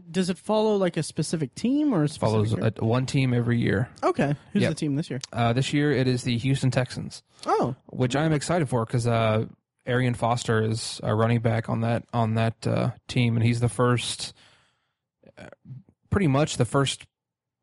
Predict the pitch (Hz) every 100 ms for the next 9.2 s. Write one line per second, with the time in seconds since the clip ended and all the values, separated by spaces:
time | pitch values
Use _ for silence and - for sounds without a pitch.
0 | - 120 123 120 113 117 117 123 135 123
1 | - - 120 117 117 113 113 113 120 117
2 | 117 113 113 120 117 117 113 - - -
3 | - 123 127 123 - - 123 127 131 131
4 | 135 123 - - - - - 127 127 123
5 | 117 117 120 113 113 110 110 120 123 113
6 | 113 104 - 117 - 127 - - 220 208
7 | 175 131 123 117 120 135 127 117 120 117
8 | 120 120 120 110 123 - _ _ - 117
9 | 104 92